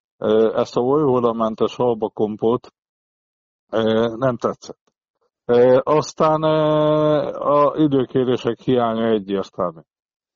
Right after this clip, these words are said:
Na most, amikor nem volt fönn a Vojvoda a pályán, és nem volt fönn a Lenzel Smith, ö, ö, Smith se, azért az egy Final Four-os O-, Ohio State-es játékos, Ö, aztán lehetett, ö,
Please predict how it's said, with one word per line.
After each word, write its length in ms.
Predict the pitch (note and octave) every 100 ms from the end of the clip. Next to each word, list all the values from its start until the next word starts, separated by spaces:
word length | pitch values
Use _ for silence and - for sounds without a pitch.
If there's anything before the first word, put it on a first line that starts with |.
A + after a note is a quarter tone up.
| _ _
Na 200 | E3 G#3
most, 340 | F#3+ C3+ -
amikor 320 | C#3 C3 B2+ D3+
nem 180 | G3+
volt 200 | A3+ C#3
fönn 160 | - B2+
a 60 | A#2+
Vojvoda 600 | B2+ D3 B2 A2+ A2 G#2
a 100 | F#2
pályán, 680 | A#2 A2 G#2+ G#2+ A2+ C#3+ D3+
és 160 | - G#2+
nem 180 | D#3+ D#3+
volt 180 | C3 -
fönn 180 | B2+
a 80 | B2
Lenzel 400 | B2+ B2 G#2+ A2+
Smith, 340 | A2 A2+ A2 - - -
ö, 340 | - A2+ A2+ A2
ö, 360 | - G#2+ G#2+ G2+
Smith 300 | - A2 G#2
se, 360 | - - A#2+ C3+ _ _ _ _ _ _ _ _ _ _ - - -
azért 400 | - C3+ D#3 D#3+
az 140 | D#3+ C#3+
egy 340 | D#3 D3 D3+
Final 480 | C#3+ D#3+ E3 D#3+ C3
Four-os 460 | - C#3+ B2+ A#2 -
O-, 240 | C3 C3
Ohio 520 | - C#3 C3 B2 A#2 A2
State-es 560 | - B2 B2 A2+ -
játékos, 720 | A2 A2+ A#2 A#2+ A#2+ C3+ C3 - _ _ _ _ _
Ö, 320 | A2+ A#2 A#2+ A#2+
aztán 340 | - C3 C#3+ C#3+
lehetett, 640 | F#3 F3+ C3+ A#2+ - -
ö, 300 | A#2+ A#2 A2+